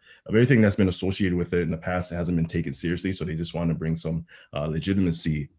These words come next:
to the sport of women's football. And they felt that they needed a head coach and somebody to establish structure and a culture there. So, um, Steve knows me, knows the type of person I am, and, uh, he felt it would be a good opportunity for me. Initially, I said no, um,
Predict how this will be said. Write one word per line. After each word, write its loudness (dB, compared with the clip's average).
to 4
the 2
sport -2
of -2
women's 2
football. -4
And -4
they -4
felt -10
that -10
they -4
needed -2
a -10
head -8
coach 0
and -2
somebody 2
to -4
establish -2
structure -2
and -4
a -8
culture -4
there. -8
So, -8
um, -4
Steve 4
knows 6
me, 6
knows 2
the 4
type 6
of -4
person 0
I 2
am, 0
and, -6
uh, -8
he 0
felt 2
it 2
would 2
be 0
a -2
good 0
opportunity 0
for 2
me. 6
Initially, 4
I 2
said 2
no, 0
um, -4